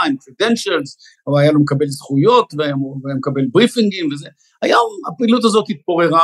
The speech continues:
ברובה הגדול, רק לכניסה לאזורים צבאיים, אה, היא עוד זורשת אישור, כל היתר אתה מסתובב במדינת ישראל, מראיין את מי שאתה רוצה, מגיע לכל מקום שאתה רוצה,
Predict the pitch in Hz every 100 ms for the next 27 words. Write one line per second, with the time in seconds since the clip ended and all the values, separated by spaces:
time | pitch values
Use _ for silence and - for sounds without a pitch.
0 | 147 143 139 139 139 127 127 139 139 196
1 | - _ _ _ _ - 294 240 254 190
2 | 143 180 - 208 190 151 147 165 151 147
3 | 151 147 147 139 - _ _ 139 143 139
4 | 139 - - - 139 127 151 165 143 143
5 | 139 156 170 185 131 - 151 147 143 233
6 | 277 302 - 165 170 156 - 143 185 196
7 | 185 170 170 156 - 143 139 135 127 123
8 | 139 202 214 185 170 175 160 147 139 131
9 | 151 202 208 190 185 175 160 151 160 139
10 | 139 131